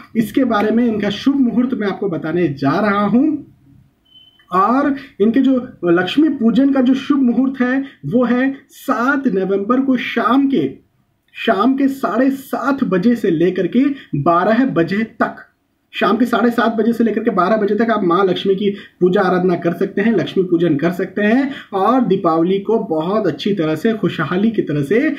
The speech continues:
मना सकते हैं। ये आपके लिए शुभ मुहूर्त था माँ लक्ष्मी के पूजन का।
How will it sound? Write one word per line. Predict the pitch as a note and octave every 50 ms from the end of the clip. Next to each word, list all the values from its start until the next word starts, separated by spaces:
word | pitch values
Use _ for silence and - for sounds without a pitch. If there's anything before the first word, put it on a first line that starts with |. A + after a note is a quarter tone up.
| - - - -
मना | E3+ G3 G#3 G#3 G#3+ G3+ F3+
सकते | C#3 - C3+ B2+ - -
हैं। | B2+ B2+ B2 B2 A#2+ A#2 - - - -
ये | E3+ F3 A3+ C4+ C#4 C#4
आपके | B3 G#3 G#3 G3+ - A#3+
लिए | A#3+ A3+
शुभ | - - - - B3 G3
मुहूर्त | F#3 F3 E3+ - G3+ G#3 G3 F3+
था | - - G3 G#3 A3+
माँ | F#3+ E3+ E3 E3+
लक्ष्मी | D3 C3+ - - D#3 D3
के | D3 - A#3
पूजन | A3+ - - A3+ - E3+ C#3+ A#2+ A#2
का। | - B2+ C#3 C3+